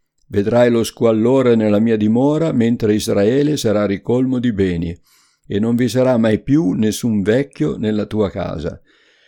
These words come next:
"Quello dei tuoi che non toglierò via dal mio altare rimarrà per consumarti gli occhi e rattristarti il cuore. E tutti i nati e cresciuti in casa tua moriranno nel fiore degli anni.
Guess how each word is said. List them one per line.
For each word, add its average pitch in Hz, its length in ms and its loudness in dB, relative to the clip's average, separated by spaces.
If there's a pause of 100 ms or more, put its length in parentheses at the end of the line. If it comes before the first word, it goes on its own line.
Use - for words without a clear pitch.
(580)
"Quello 160 340 2
dei 123 200 2
tuoi 120 560 2
che 113 160 -4
non 110 200 -2
toglierò 110 460 2
via 110 380 0
dal 95 180 -2
mio 117 220 -2
altare 139 560 -2
rimarrà 117 800 -2
per 107 240 -6
consumarti 120 840 -4
gli 98 140 -2
occhi 143 540 -2
e 101 220 -4
rattristarti 107 1000 -4
il 110 240 -4
cuore. 90 600 -4 (560)
E 101 160 -6
tutti 139 360 -2
i 131 40 -2
nati 123 540 -2
e 107 120 -4
cresciuti 127 640 -2
in 98 80 -4
casa 110 300 0
tua 156 280 -2
moriranno 123 1040 0
nel 104 240 -2
fiore 123 260 -4
degli 107 240 -2
anni. 78 420 -10